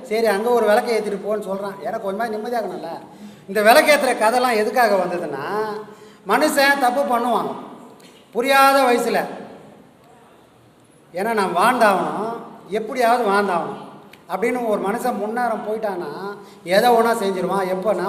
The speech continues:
ஒரு வயசு வரைக்கும், அந்த வயசெல்லாம் தாண்டிட்டு வந்து திரும்பி பார்த்தானா, நாம இந்த இடத்துக்கு வரத்துக்கு நம்ம நிறைய பண்ணிட்டோம் பொழுது,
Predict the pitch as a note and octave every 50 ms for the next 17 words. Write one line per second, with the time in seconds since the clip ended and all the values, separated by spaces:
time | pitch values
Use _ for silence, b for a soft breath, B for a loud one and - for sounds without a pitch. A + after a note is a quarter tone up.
0 | G3+ F#3+ F#3 E3+ D#3+ E3+ F#3+ F#3 - F#3 E3+ - D3 D3+ C#3+ C3+ C3 - - -
1 | - - - - - B B B B B B B B - G3+ A#3 B3 A3+ A3+ B3
2 | D4 D4+ D4 D4 C#4 C#4 C#4 B3+ A#3+ A#3+ C4 C4 B3+ B3+ B3 B3+ A#3+ A3+ A3+ A3+
3 | A3 G#3+ C4 C4+ C#4+ C#4 C#4 G#3+ G3+ A#3+ A3+ G#3 G3 F#3+ G3 G#3+ A#3 A3 F#3 D3
4 | - - - - - - - - - - - - - - - - _ _ _ _
5 | _ - - - C#3+ D#3 F#3 G3 G#3 G#3 G3 F#3 D#3 D3 D#3 F3+ F3 G#3+ G#3+ G3+
6 | G3+ G#3+ G#3 B3 B3 A#3 A3+ A3 A3 A3 A3 A3+ A3+ G#3 F#3+ F#3+ F#3 F3 F#3 G#3
7 | B3 - A3 G3 G#3+ A3 G3+ F#3+ F3 E3 D#3+ D3 D3 C#3